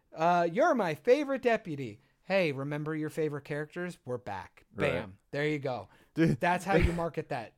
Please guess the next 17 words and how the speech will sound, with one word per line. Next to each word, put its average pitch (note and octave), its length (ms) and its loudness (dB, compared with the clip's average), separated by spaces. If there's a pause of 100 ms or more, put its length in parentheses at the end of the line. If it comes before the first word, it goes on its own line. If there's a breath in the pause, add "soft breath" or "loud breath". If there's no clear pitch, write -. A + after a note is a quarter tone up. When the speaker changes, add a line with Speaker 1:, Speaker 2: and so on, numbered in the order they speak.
Speaker 1:
Toy G#3 200 2
Story G3+ 340 0
four. D#3 440 -2
Bam. D#3 400 -2
Nailed D3 340 0
it. B2 160 -8
Now D3+ 260 -4
we're, D3+ 240 0 (300 loud breath)
now F3+ 220 2
we're G#3 100 -2
into G3 200 -8
the F3+ 100 -10
teaser. F3+ 600 -6 (280 soft breath)
Released E3 600 -2
April F3 640 0
twelfth E3 460 -2
of C3+ 280 -6